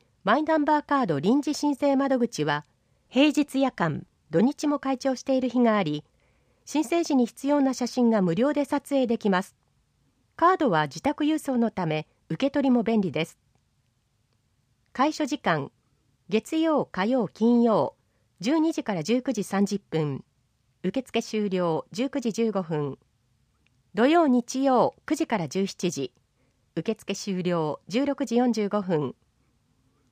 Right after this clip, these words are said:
第三土曜の翌日の日曜、祝日、年末年始を除く。混雑状況により、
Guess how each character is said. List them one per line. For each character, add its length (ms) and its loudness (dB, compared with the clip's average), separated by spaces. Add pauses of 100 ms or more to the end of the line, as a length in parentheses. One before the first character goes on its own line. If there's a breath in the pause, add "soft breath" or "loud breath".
(140)
第 180 2
三 220 0
土 100 2
曜 220 2
の 120 2
翌 280 -2
日 260 -2
の 220 4 (300)
日 300 0
曜、 320 2
祝 260 -4
日、 360 -4 (220)
年 180 6
末 240 -2
年 120 2
始 120 -6
を 80 -4
除 320 -10
く。 160 -10 (1500)
混 200 2
雑 220 -2
状 140 0
況 180 -2
に 120 4
よ 100 2
り、 220 -4